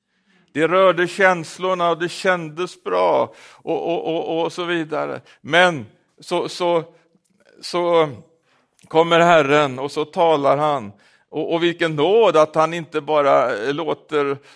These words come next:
oss vara, utan han kommer faktiskt och talar.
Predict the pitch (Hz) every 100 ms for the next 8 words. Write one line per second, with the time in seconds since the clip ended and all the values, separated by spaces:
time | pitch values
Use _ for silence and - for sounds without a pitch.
0 | - 143 151 165 160 135 156 156 147 160
1 | 160 156 151 165 160 139 139 - 147 -
2 | 185 175 190 214 - -